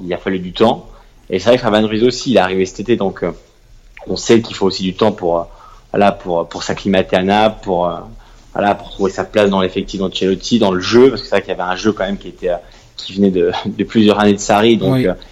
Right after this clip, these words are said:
Speaker 1: il fallait s'y intégrer aussi. Mais c'est vrai que, voilà, petit à petit, euh, voilà, le Napoli a pris forme. Et c'est vrai que Fabian Ruiz, eh ben, commence à trouver sa place et, euh, ce sera un élément important pour, pour la suite de la saison.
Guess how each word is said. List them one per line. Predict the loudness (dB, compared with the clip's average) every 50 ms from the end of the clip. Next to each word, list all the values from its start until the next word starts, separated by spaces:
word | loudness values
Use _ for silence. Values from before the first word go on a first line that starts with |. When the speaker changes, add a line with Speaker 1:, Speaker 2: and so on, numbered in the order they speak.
| -20 -8 -8
Speaker 1:
il | -2
fallait | 2 4 6 6 6 4
s'y | 4 0
intégrer | 0 0 2 2 2 2 4
aussi. | 2 2 2 0 -2 -2 -2 -4 -12 -20 -20 -20 -20 -8 -6
Mais | -6
c'est | 2 4 4
vrai | 6
que, | 6
voilà, | 6 6 6 4
petit | 2 0 0
à | 0
petit, | 0 -2 -6 0 4 4 6
euh, | 6 4 2 0 -2 -2 -2 -2 -2
voilà, | -2 0 0
le | 0 -2
Napoli | -2 -4 -4 0 2 2
a | 2
pris | 0 -4 -12 -2
forme. | 0 0 2 2
Et | 0
c'est | -4
vrai | -6 -6
que | -4
Fabian | -4 -2 -2 0 0 0
Ruiz, | 2 2 2 2 0 -2 -10 -18 -20 -20 -20 -20 -20 -20 -20 -20 -20 -20 -10 -8
eh | -6
ben, | -4 -4 -4
commence | 0 2 2 2 2
à | -2
trouver | -2 -2 -2 -2
sa | 2 0 -2
place | 2 4 4 4 4 2 0 0 2
et, | 2 2 2
euh, | 0 -2 -2 -2 -2 -2 -2 -4 -4 -6 -8 -8 -8
ce | -10 -10 -10
sera | -10 -4 0 0 2
un | 2 2 2
élément | 4 4 4 6 4 4
important | 2 2 -2 -6 -2 0 -2 -2
pour, | -2 -2 -2 0 0 0 0
pour | 0 0 0
la | 0
suite | 2 2
de | 2
la | 2 2
saison. | 2 -2 -4 -4 -6 -10